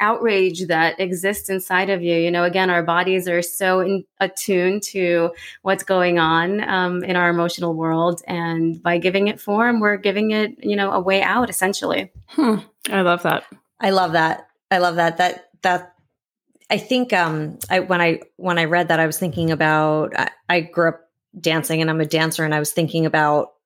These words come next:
Speaker 3: I haven't done it in a while, but I used to, like, kind of go somewhere and dance just to, like, I don't know, be free. And then also I think with music,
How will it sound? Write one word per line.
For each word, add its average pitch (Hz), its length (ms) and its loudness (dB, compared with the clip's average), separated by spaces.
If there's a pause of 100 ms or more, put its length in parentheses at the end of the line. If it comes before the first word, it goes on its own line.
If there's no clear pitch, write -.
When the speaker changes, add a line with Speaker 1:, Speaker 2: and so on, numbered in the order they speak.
(460)
Speaker 3:
I 185 60 -2
haven't 208 300 0
done 180 160 2
it 165 60 2
in 147 60 0
a 156 60 2
while, 156 200 2
but 165 120 2
I 170 40 2
used 190 320 -2
to, 170 80 0
like, 156 300 -2 (280)
kind 190 120 0
of 156 120 -2
go 170 120 0
somewhere 160 300 0
and 160 100 0
dance 160 380 0
just - 240 -6
to, 202 60 0
like, 160 580 0
I 180 100 0
don't 208 120 0
know, 151 180 0
be 170 160 2
free. 170 500 0
And 185 220 0
then 175 80 0
also 208 400 0
I 175 80 2
think 202 300 -6 (260)
with 175 180 -2
music, 160 580 0